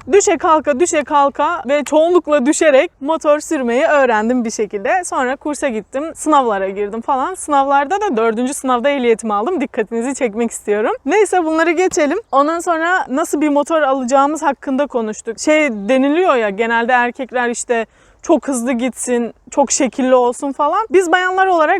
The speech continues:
biraz daha farklı. İşte ne bileyim, e, bacaklarımızı kavruyor mu? Aslında vücudumuza göre boyumuzu yetişiyor mu motor mesela? Koltuğu rahat mı? Biz bunlara genelde bakıyoruz bayanlar.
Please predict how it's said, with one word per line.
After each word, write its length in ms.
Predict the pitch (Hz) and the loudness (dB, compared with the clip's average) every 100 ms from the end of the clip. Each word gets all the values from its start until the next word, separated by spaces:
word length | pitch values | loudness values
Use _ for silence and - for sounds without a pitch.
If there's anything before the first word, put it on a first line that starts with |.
| 294 | 0
biraz 240 | 359 359 | 0 0
daha 180 | 320 349 | 2 0
farklı. 440 | - 285 240 240 247 | 2 2 2 -2 -8
İşte 300 | 247 294 294 | -6 -4 -2
ne 120 | 302 | 0
bileyim, 360 | 285 294 269 - | 0 -2 -2 -2
e, 220 | 247 247 | 0 2
bacaklarımızı 840 | 254 277 311 311 302 302 269 311 294 | 4 2 0 0 2 2 2 0 0
kavruyor 360 | - 277 277 311 | 2 2 2 0
mu? 200 | 269 262 - _ | -2 -4 -8 _
Aslında 320 | 294 - 392 | -8 -4 -4
vücudumuza 540 | 302 254 247 294 302 349 | -2 -2 -2 0 2 0
göre 400 | 277 254 220 208 | 4 2 2 2
boyumuzu 560 | 262 269 277 269 311 302 | 2 2 0 0 2 2
yetişiyor 500 | 247 262 254 - 311 | 0 -2 -2 -2 0
mu 160 | 285 277 | 2 2
motor 420 | 262 269 285 262 | 2 0 0 0
mesela? 500 | 247 247 262 247 247 | 0 -2 0 0 0
Koltuğu 480 | - 226 226 285 269 | 0 -2 -2 -2 0
rahat 420 | 262 277 269 - | 0 0 -2 -2
mı? 200 | 254 262 269 | -4 -2 0
Biz 140 | 370 | -2
bunlara 280 | 349 370 381 | 0 0 2
genelde 460 | 294 247 220 208 208 | 2 2 2 0 -4
bakıyoruz 580 | 208 - 208 202 196 | -6 -4 -4 -4 -4
bayanlar. 480 | 202 202 196 220 359 | -4 -2 -4 -2 -4